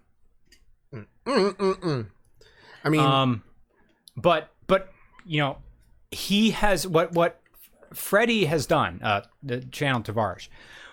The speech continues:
Speaker 2: what he's done is made a build show that's profitable, which no one's ever done before.
Speaker 1: Mm.
Speaker 2: People with, like, our Vagabond Falcon build show, no one cared.
Speaker 1: Meh.
Speaker 2: Uh,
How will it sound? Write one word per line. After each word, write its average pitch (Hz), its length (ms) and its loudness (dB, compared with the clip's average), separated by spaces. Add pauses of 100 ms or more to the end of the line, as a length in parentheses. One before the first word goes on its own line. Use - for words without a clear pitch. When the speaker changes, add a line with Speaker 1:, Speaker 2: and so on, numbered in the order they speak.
(120)
Speaker 2:
what 180 200 2
he's 226 320 2
done 143 440 0
is 131 200 -4
made 147 220 2
a 135 60 2
build 147 480 0
show 123 340 -2
that's 113 140 -6
profitable, 123 600 -2
which 117 220 -4
no 143 200 2
one's 131 200 2
ever 117 140 -2
done 107 220 -4
before. 101 440 -14
Speaker 1:
Mm. 139 240 -4 (320)
Speaker 2:
People 202 320 2
with, 180 140 2
like, 147 200 2
our 165 460 2 (100)
Vagabond 151 560 2
Falcon 143 420 0
build 147 280 -4
show, 165 240 0
no 127 140 0
one 117 100 -2
cared. 104 240 -10 (360)
Speaker 1:
Meh. 196 120 0 (360)
Speaker 2:
Uh, 151 140 4